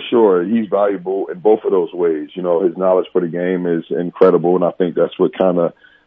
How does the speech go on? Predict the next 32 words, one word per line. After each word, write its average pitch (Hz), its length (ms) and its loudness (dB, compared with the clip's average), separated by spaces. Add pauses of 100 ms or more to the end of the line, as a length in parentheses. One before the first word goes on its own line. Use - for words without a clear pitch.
(100)
um, 80 380 2
allows 92 460 4
him 95 160 -6
to 78 80 -6
play 95 260 2
at 82 100 -2
the 82 80 -4
level 85 320 -2
he 90 100 -6
does. 82 440 2 (180)
Uh, 82 200 0
right 98 220 4
now, 110 340 2
he's 98 280 -2
been 95 220 -4
out 98 320 0 (320)
with 95 220 0
injury, 92 500 0
so, 82 320 2 (300)
you 139 100 4
know, 107 340 8
having 107 300 2
his 110 200 -2
voice 107 380 2
on 92 120 -6
the 95 140 -10
sideline 95 440 -2
is 90 200 -12
huge 95 400 -6
while 87 220 2
he's 92 240 -2
not 90 240 -2